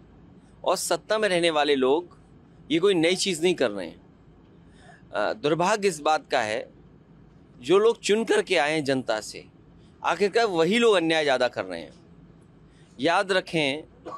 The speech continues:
कि इस तरह का अन्याय और इस तरीके से जो कार्रवाइयाँ होती हैं, हमेशा सरकार को कमज़ोर करते हैं और वो पॉलिटिकल पार्टीज जनता को फेस नहीं कर सकते,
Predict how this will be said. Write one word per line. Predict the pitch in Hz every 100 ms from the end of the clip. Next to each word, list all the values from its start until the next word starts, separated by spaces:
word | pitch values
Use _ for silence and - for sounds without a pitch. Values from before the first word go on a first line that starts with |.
| - - - - -
कि | 160
इस | 185 -
तरह | 190 190
का | 175
अन्याय | 143 135 135 139 160 - - - - - - - -
और | 156
इस | 160 180 -
तरीके | 165 170 147 175
से | 165 175
जो | 151 165 156
कार्रवाइयाँ | - 120 131 156 202
होती | 180 147 120 117
हैं, | 110 139 - - - - - - -
हमेशा | 147 175 180 214
सरकार | - 151 151 165
को | 180
कमज़ोर | 165 170 165 175
करते | 180 170 - 180
हैं | 180 180 220 - - - - -
और | 175
वो | 190
पॉलिटिकल | 151 151 165 202 220
पार्टीज | 175 160 156 180 208 147
जनता | 151 139 180
को | 185
फेस | - 180 156
नहीं | 156
कर | 135 131
सकते, | 104 - 85